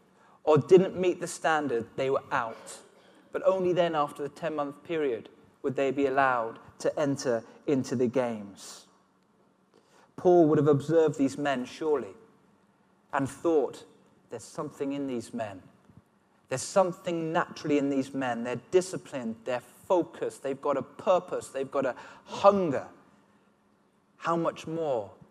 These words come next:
of us who have an eternal purpose as Christians should have that level of discipline for us spiritually? They run for a perishable crown,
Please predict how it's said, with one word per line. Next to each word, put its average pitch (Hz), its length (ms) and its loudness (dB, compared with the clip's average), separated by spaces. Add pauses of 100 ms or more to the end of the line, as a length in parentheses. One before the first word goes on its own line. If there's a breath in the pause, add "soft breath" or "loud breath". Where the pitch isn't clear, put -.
(360)
of 135 180 -4
us 156 280 0
who 135 140 -6
have 127 360 -2 (360)
an 139 100 -4
eternal 156 540 -4
purpose - 800 -4 (960)
as - 380 -2 (100)
Christians 123 880 -4 (260)
should - 240 -2
have 143 380 0
that 156 280 0
level 135 340 0
of 120 180 -8
discipline 123 580 -6 (260 loud breath)
for 135 320 0
us 123 160 2
spiritually? 113 760 -6 (540 soft breath)
They 185 200 8
run 165 340 6
for - 160 -2
a 143 60 2
perishable 151 560 -4
crown, 110 400 -4